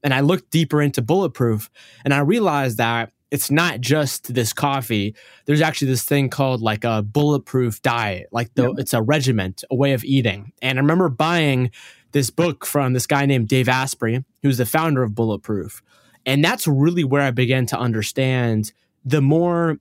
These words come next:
Speaker 1: nuanced and the more detailed approach to what food actually is.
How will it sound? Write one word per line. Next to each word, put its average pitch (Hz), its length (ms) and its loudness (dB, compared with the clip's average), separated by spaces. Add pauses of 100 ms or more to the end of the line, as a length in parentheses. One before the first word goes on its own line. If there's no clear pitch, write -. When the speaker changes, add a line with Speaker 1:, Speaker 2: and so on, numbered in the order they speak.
Speaker 1:
nuanced 139 920 2
and 143 120 2
the 139 80 4
more 147 300 4
detailed 139 480 0
approach 123 600 -2
to 113 340 2
what 135 260 0
food 135 320 2
actually 110 460 -2
is. 98 360 -4